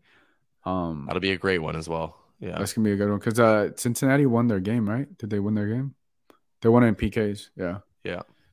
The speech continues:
Speaker 1: They won in P K. So, yeah, Chi-, I mean, Chivas right now is, like, supposed to be the best team in Liga M X, so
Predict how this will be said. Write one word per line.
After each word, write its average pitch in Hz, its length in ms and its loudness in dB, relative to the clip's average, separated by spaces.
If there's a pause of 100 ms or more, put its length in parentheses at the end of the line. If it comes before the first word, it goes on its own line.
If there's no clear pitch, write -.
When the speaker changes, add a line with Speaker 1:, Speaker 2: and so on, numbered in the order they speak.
(260)
Speaker 1:
They 113 80 -4
won 104 140 2
in 104 80 -2
P 101 140 -6
K. 95 180 -2
So, - 100 -4
yeah, 98 400 2
Chi-, 95 160 0
I 104 60 4
mean, 98 160 2
Chivas 107 340 2
right 104 100 -2
now 98 140 0
is, 95 80 -2
like, 92 140 -2 (260)
supposed 101 360 0
to 101 40 -2
be 98 100 0
the 98 60 2
best 92 260 -4
team 98 200 -4
in 95 80 -2
Liga 95 160 -2
M 90 140 -2
X, 87 300 -6
so 78 300 -6